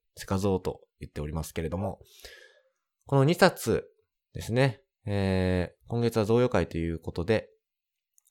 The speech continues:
まあ、贈与とは何なのかというところを話していきたいっていう回なんですけれども、前回はまあ簡単に本の概要みたいなところ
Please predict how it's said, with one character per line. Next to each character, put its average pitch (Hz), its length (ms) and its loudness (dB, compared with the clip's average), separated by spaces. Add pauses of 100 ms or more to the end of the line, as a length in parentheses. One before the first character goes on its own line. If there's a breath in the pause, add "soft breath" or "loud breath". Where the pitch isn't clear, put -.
(960)
ま - 80 -8
あ、 - 20 -2
贈 123 240 6
与 101 80 8
と 87 100 -4
は 80 60 -2
何 92 220 -2
な 127 100 2
の 92 60 0
か - 120 -4
と - 220 -12 (280)
い 92 120 -8
う 82 260 -4
と - 100 -16
こ 95 120 -2
ろ 98 160 0
を 92 40 0
話 92 300 -6
し - 40 -14
て 98 80 -4
い 95 60 -4
き - 80 -14
た 92 120 -4
い 85 40 -4
っ - 40 -8
て - 260 -14
い 82 120 -8
う - 80 -20 (680 loud breath)
回 101 200 0
な 85 120 -2
ん 82 40 -6
で 80 100 -8
す - 80 -18
け 90 100 -8
れ 85 80 -4
ど 85 80 -6
も、 104 340 -4 (600)
前 131 220 -6
回 165 180 -2
は 165 60 2
ま 165 180 2
あ - 40 -2
簡 104 220 -4
単 110 200 -2
に 113 80 -2
本 135 200 -2
の 90 80 -2
概 110 220 2
要 117 120 0
み 101 120 -4
た 85 100 -4
い 78 40 -6
な 67 120 -8
と - 80 -12
こ 78 140 -8
ろ 69 300 -6